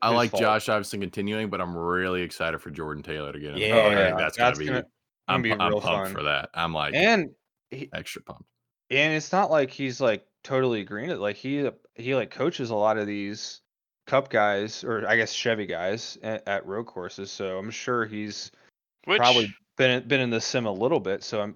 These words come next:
Speaker 2: this, this car probably isn't super new to him, especially with him doing the Le Mans thing.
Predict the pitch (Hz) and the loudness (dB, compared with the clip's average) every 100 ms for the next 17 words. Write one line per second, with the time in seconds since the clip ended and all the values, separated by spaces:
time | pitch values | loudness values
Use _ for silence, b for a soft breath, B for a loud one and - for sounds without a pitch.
0 | _ 113 113 - _ _ 123 120 - 156 | _ -10 -10 -12 _ _ -6 -6 0 2
1 | 139 - 127 110 98 104 - - 156 107 | 2 2 -2 -2 -6 -10 -14 -8 -6 -6
2 | 90 117 98 90 95 - 123 - 117 104 | -4 -4 -6 -10 -12 -4 -2 -2 -2 -4
3 | 101 104 104 101 95 95 101 _ _ - | -6 -6 -6 -4 -2 -4 -6 _ _ -2
4 | 107 101 110 - 87 90 123 | 0 2 0 -2 -10 -10 -16